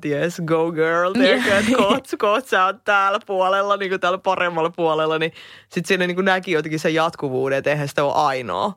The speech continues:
Speaker 1: Ja
Speaker 2: Niin.
Speaker 1: kyllä sille henkilökunnalla oli semmonen tosi hyvät varmat otteet ja rutiininomainen suhtautuminen siihen, niin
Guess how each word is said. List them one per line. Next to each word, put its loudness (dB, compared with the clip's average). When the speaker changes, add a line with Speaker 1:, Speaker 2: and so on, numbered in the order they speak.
Speaker 1:
Ja 2
Speaker 2:
Niin. 4
Speaker 1:
kyllä 4
sille 0
henkilökunnalla 0
oli 0
semmonen -4
tosi 0
hyvät -2
varmat 0
otteet -4
ja 0
rutiininomainen -2
suhtautuminen -2
siihen, -2
niin -2